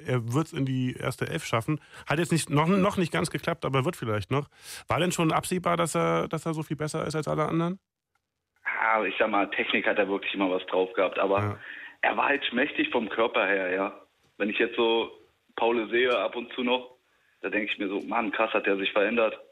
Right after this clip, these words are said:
Speaker 2: Also ich würde es ihm absolut wirklich vom Herzen gönnen, wenn er es schafft. Aber ich hoffe, er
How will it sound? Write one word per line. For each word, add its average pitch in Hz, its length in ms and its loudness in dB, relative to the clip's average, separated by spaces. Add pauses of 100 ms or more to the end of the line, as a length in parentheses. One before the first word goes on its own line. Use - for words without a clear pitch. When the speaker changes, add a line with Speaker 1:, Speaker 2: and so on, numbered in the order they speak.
(840)
Speaker 2:
Also 104 340 0
ich - 180 0
würde 120 180 0
es 110 100 -12
ihm 117 280 -2
absolut 120 540 -2
wirklich 110 300 -2
vom 107 140 0
Herzen 117 320 -2
gönnen, 120 220 2
wenn 113 120 0
er 104 80 0
es 101 80 -2
schafft. - 340 -2 (760)
Aber 104 200 2
ich 98 120 0
hoffe, 117 180 0
er 101 320 2